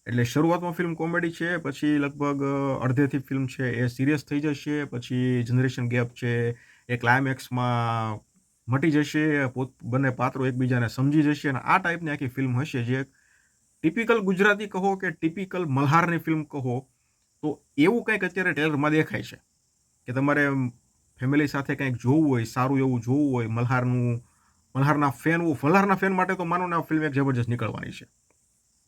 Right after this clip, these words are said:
પણ એક સારો એવો સમય પસાર થાય ને એ ટાઈપની ફિલ્મ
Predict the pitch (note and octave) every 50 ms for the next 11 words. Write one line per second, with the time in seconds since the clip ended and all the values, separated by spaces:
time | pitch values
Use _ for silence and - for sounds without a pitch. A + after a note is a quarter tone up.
0 | _ _ _ - _ _ _ _ _ _ - D3+ E3 D#3+ - - - - - C3
1 | D#3 F3+ F#3+ F#3+ G3 F#3 E3 - E3+ F3+ F3+ F3 - F3 E3 - F3 E3+ - F3
2 | F3+ C#3+ A#2 - - _ _ - D3+ D#3 D#3 D3+ C#3+ C#3 C3 C3 B2 - C3+ C3
3 | B2 A#2+ A2+